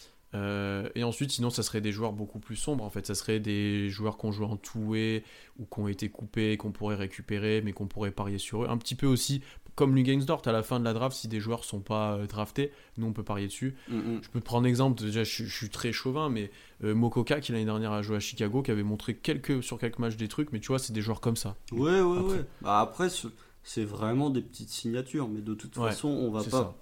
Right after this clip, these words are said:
Speaker 2: on va pas partir sur, euh, l'optique d'une grosse signature. Moi, il y avait un joueur que, que j'aimais bien, euh, mais qui, encore une fois, a des, euh, circonstances extrasportives qui sont, euh, pas terribles,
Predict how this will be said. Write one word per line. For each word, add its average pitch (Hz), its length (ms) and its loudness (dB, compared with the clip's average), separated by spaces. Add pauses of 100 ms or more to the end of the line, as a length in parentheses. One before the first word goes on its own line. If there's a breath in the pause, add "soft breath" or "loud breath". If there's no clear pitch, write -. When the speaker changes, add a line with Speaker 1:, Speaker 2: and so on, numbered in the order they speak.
(140)
Speaker 2:
on 110 100 -4
va 107 140 -4
pas 117 180 -4
partir 127 500 -6
sur, 104 360 -8
euh, 104 280 -6 (460 soft breath)
l'optique 127 460 -2
d'une 117 200 -4
grosse 117 240 -4
signature. 123 440 -4 (420 loud breath)
Moi, 135 160 0
il 147 60 4
y 151 40 8
avait 139 160 4
un 147 160 4
joueur 170 380 0
que, 123 280 0
que 120 260 -6
j'aimais 110 320 -2
bien, 165 360 -2 (540 soft breath)
euh, 107 1200 0
mais 117 320 0
qui, - 340 -4
encore 113 360 0
une 117 100 0
fois, 135 380 0
a 107 200 -2
des, 113 320 -2
euh, 104 260 -2
circonstances 123 760 -6
extrasportives - 840 -6
qui 123 120 -12
sont, 123 380 -2
euh, 104 40 0
pas 104 160 0
terribles, 170 360 0